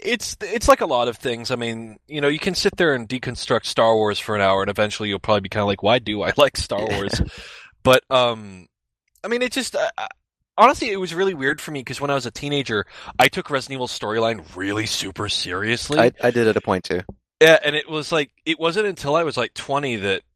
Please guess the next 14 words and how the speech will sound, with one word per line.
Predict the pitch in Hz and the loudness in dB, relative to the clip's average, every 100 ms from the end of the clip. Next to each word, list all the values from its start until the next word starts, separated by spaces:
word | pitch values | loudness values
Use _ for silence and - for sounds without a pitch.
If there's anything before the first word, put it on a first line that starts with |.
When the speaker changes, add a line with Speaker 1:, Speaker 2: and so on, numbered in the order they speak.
| _ - | _ -2
Speaker 1:
I | 117 | 0
was | 110 | 0
starting | - 123 | 0 0
to | 117 | 2
read | 113 | 4
online, | 113 104 107 | 4 2 0
like, | 107 101 | 0 0
"Oh | - | 0
yeah, | 170 190 | 2 4
Resident | 110 117 165 | 2 -2 -4
Evil's | 139 92 | -6 -6
stupid." | - 107 117 - 73 _ _ _ _ _ | -6 -6 -6 -8 -14 _ _ _ _ _
Speaker 2:
Yeah. | 95 95 | -4 -2
Speaker 1:
<laughs> | - | -2